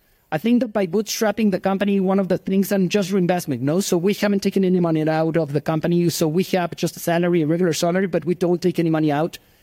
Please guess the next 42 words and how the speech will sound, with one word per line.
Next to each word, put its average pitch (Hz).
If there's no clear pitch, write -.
We 196
reinvest 190
everything. 196
And 214
I 247
think 427
that 440
that 262
gives 233
you 240
a -
lot 202
of 214
discipline, 156
because 165
you 196
think 214
you, 214
you 226
need 247
to 233
spend 196
whatever 185
you 175
have 175
into 175
the, 147
into 151
the 139
register. 147
So 160
if 175
you 196
don't 196
have 202
any 190
extra 180
money, 196
you 180
cannot 165
do 160
things. 143